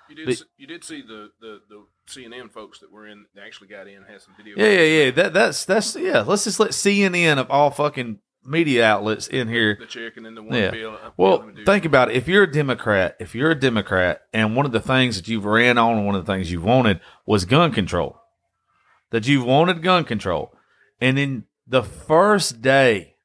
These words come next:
Speaker 2: a couple weeks before inauguration, that, uh, all this shit happens, that is a super good reason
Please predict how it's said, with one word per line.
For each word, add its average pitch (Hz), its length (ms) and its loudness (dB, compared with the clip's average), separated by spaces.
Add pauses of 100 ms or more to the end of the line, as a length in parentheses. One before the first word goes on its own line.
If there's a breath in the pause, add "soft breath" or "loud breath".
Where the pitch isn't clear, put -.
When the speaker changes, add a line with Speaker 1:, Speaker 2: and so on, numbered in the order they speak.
(880)
Speaker 2:
a 95 80 -14
couple 170 400 0
weeks 160 260 0
before 147 420 -2
inauguration, 110 880 -4 (500)
that, 120 560 2 (580)
uh, 120 40 -4 (160)
all 139 180 4
this 139 160 -2
shit 131 220 -4
happens, 143 500 -4 (140)
that 185 180 0
is 190 240 2
a 156 160 0
super 202 760 -4
good 160 500 -2
reason 120 800 -4